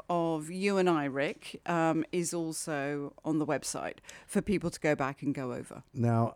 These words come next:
Speaker 2: I've actually visited the archives myself just to check up on how we're doing, and
Speaker 1: <laughs>
Speaker 2: I was pleasantly blown away by listening to a couple of different archived segments that you have up at caroline phipps dot com. And,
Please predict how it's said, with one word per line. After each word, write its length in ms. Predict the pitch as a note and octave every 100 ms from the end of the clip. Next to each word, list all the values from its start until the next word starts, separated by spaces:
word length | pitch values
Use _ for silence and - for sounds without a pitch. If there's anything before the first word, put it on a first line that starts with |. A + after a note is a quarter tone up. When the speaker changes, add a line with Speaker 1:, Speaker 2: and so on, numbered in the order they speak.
| -
Speaker 2:
I've 340 | C3 C3+ B2
actually 420 | B2 A#2+ - A2
visited 560 | F#2+ A2+ A2+ G#2+ G2+ F2+
the 120 | G2+
archives 600 | G2 F#2+ A2 F#2 F2+ -
myself 720 | F#2 F#2 - A2 B2 - - _
just 260 | - B2+ -
to 100 | C3
check 340 | - C#3+ E3+
up 240 | B2+ A#2+ C3
on 340 | A#2+ A#2+ A#2+
how 180 | A#2+ B2+
we're 120 | B2+
doing, 400 | A#2+ C3 D3 D#3+
and 600 | E3 A#2 B2+ B2 A3 A#3+ - - - -
Speaker 1:
<laughs> 260 | - -
Speaker 2:
I 80 | C3
was 180 | C3 -
pleasantly 600 | - C3+ C3 C3+ B2+ B2
blown 520 | - G2 A2 A#2+ A#2+
away 440 | G#2+ G#2 F2+ D#2+ - _ -
by 280 | G#2+ F#2+ F#2+
listening 640 | F2+ G#2 A2 - G#2 F#2+
to 180 | - G2
a 60 | F#2+
couple 360 | - A#2 -
of 200 | G#2+ F#2
different 540 | A2+ G#2+ - G2+ F#2+ - -
archived 600 | A2 G2+ - G#2+ F#2+ F2+
segments 480 | - G#2 G2 F#2 -
that 140 | E2
you 100 | F2+
have 400 | F#2 A2+ G#2+ F#2 -
up 200 | A2+ A#2 A2
at 180 | G#2
caroline 460 | - G2+ F#2+ F2+ F#2
phipps 340 | - F2+ -
dot 240 | - F2+ -
com. 380 | - F#2+ F2 - - - - -
And, 400 | G#2+ G2+ F#2+